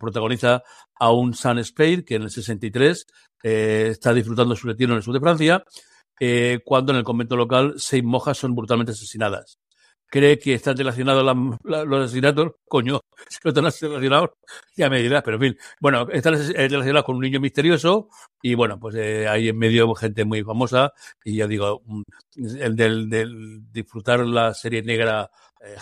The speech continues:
hard, digamos, la clásica de siempre, merece la pena estar en el puesto siete.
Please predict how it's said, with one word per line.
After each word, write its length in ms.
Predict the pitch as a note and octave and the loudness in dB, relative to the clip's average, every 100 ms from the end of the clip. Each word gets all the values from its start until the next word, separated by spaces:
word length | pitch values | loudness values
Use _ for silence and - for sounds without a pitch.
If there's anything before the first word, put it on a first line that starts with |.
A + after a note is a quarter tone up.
| - | -2
hard, 240 | A#2+ G#2+ | 0 -2
digamos, 520 | G#2+ A2 A2+ G#2+ G2 | -8 -6 -6 -8 -12
la 100 | G#2 | -16
clásica 380 | F#2 A2+ G2+ G#2+ | -8 -8 -6 -6
de 80 | G#2 | -6
siempre, 420 | B2 A2 B2 C3+ - - _ | -6 -4 -2 -2 -4 -20 _
merece 300 | G#2+ G2 G2 | -10 -8 -2
la 80 | G#2 | -2
pena 160 | G#2 G#2 | -2 -4
estar 160 | G#2+ | -4
en 20 | |
el 60 | F#2+ | -6
puesto 200 | G2 F#2+ | -10 -18
siete. 280 | G2 F#2+ | -16 -16